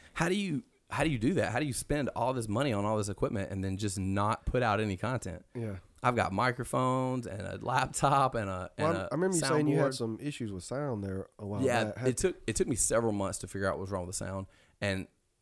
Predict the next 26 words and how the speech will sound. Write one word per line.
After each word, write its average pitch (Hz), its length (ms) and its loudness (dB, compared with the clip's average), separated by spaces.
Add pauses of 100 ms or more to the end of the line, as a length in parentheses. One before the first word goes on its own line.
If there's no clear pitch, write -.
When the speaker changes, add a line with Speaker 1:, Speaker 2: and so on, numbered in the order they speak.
(120)
Speaker 1:
all 117 280 8
it - 100 -2
liter-, 107 480 0
like, 101 200 -2
literally, 127 720 0
I 104 120 -4
just 98 180 -6
looked 101 160 -4
at 101 100 2
it 92 60 -4
one 98 140 -4
day 98 120 -2
and 90 80 -6
figured 95 260 -6
it 95 80 -6
out. 95 200 -6 (320)
Speaker 2:
Okay. 107 200 -10 (180)
Speaker 1:
It 107 100 -2
took 101 140 2
me 101 80 -2
all 98 140 2
of 90 60 -2
four 104 200 -4
seconds. - 440 -10 (580)
Anybody 127 580 4
with 101 200 -4